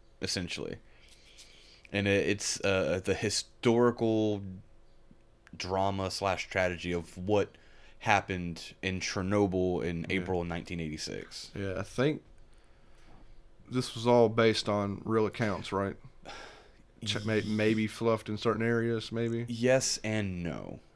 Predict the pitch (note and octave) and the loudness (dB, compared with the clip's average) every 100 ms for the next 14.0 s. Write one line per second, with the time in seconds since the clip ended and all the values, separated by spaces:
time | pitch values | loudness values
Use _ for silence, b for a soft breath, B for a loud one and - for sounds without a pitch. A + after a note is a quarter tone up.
0 | - b b b b - A2+ A2+ A#2+ C#3 | -20 b b b b 0 2 0 2 2
1 | - A#2+ A2 A2 A2 G#2 F#2+ G#2 B2 A#2+ | 2 2 4 4 2 -2 -4 0 4 4
2 | G#2 F#2+ F2 F#2 F2 G2 G2+ F2+ E2 E2 | 4 0 -2 -6 -4 0 0 -2 -4 -4
3 | E2 F#2+ C#3 - - B B - G#2 F#2+ | -4 -2 -4 -4 -14 B B 0 2 2
4 | F#2+ - F#2+ - D3+ C3+ A#2 - b b | -2 -6 -4 2 4 4 2 -4 b b
5 | b - - G#2+ - A2 G#2 G2+ G#2 F#2 | b -12 -4 -4 -2 -2 -2 -2 -2 -4
6 | F2+ A#2 G#2+ G#2 G2+ F#2 F#2+ G2 F#2 F2+ | 0 4 4 4 2 -2 -2 2 2 2
7 | E2+ - - - - E2+ - G#2+ A2 G2 | -2 -10 -20 -20 -14 -8 0 4 4 4
8 | A2 G2 G2+ F#2+ G2 G2+ G2+ G#2 G2 F#2+ | 4 2 2 0 0 -2 2 2 2 0
9 | F#2+ - - - - G2+ G2 - G#2 F2+ | -2 -10 -14 -8 -2 0 -2 -2 -2 -2
10 | - F2+ E2+ D#2 C2 D2 F#2+ G2+ A2+ A2 | -4 -6 -4 -4 -4 -4 -2 0 2 2
11 | G#2+ G#2 G2+ F#2+ A#2+ A2 G#2 A2+ G#2+ G#2+ | 0 0 0 4 4 4 4 2 4 2
12 | - G2 A2 A2 A2 D#3+ - C3 A#2+ - | 0 0 0 0 -2 -2 0 2 2 4
13 | C3+ B2 A#2+ A#2 A#2 G#2+ A#2 A#2+ B2 | 4 4 -2 -6 -2 2 4 6 6